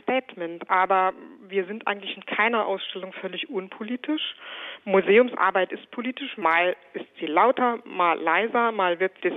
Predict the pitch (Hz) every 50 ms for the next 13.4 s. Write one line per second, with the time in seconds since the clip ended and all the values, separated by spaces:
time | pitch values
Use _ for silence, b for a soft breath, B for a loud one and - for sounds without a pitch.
0 | - - 170 165 165 165 - - 165 151 165 156 202 202 254 262 269 262 254 214
1 | 202 185 185 175 - - - - - - 180 185 190 190 185 B B B B B
2 | B B B B 180 190 214 220 226 - - - - 214 214 220 220 190 190 175
3 | 175 170 165 160 160 175 180 226 240 - - - 240 233 233 233 233 - - 226
4 | 220 220 - 220 196 202 196 220 214 - - 214 185 208 196 190 196 190 202 202
5 | 196 - B B B B B B B 190 170 175 170 165 180 190 185 202 214 -
6 | - - - 208 180 175 - 170 - - - 156 170 - 196 196 185 185 180 185
7 | - 180 175 175 175 170 165 165 180 202 208 185 175 170 - - 165 156 - 165
8 | 175 - 160 160 170 175 - - - - 185 202 233 247 - - - - - -
9 | - - - - - 185 170 170 175 185 196 - - - B B B B B B
10 | B B _ - 170 185 214 - - - 214 208 - 190 - 190 190 - - -
11 | - 175 - - 277 185 190 190 - - - - 170 165 170 180 185 185 180 -
12 | - - - - 208 208 180 160 160 165 165 160 - 196 190 - 165 151 147 147
13 | 143 143 147 147 143 - - -